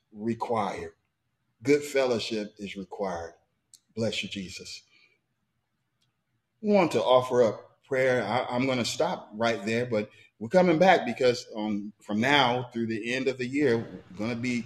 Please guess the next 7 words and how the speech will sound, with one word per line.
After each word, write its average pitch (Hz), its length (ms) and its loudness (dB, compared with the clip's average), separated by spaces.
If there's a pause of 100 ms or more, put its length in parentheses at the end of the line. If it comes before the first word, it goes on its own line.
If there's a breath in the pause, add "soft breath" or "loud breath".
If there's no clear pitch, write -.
teaching 107 520 -8 (680 soft breath)
about 101 600 -2 (460)
being 101 300 -4
rapture 107 680 -2 (380)
ready. 98 480 -6 (440)
It 98 120 -10
starts 113 680 0